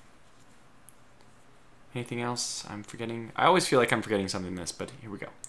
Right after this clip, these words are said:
Fourteen inch guns, a quality one. See, I'm gonna do it just because I, I'm a glutton for buying technology. And the way technology works, as far as I understand, is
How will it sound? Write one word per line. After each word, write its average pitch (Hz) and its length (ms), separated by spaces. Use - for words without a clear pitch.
Fourteen 165 400
inch 147 200
guns, 131 320
a 104 40
quality 110 280
one. 104 180
See, - 480
I'm 147 100
gonna 220 160
do 180 160
it 180 40
just 147 200
because 135 240
I, 113 280
I'm 113 120
a 110 60
glutton 117 420
for 110 200
buying 104 280
technology. 95 680
And 160 360
the 135 120
way 135 160
technology 131 520
works, 120 340
as 98 100
far 113 160
as 107 80
I 113 60
understand, 107 540
is 107 460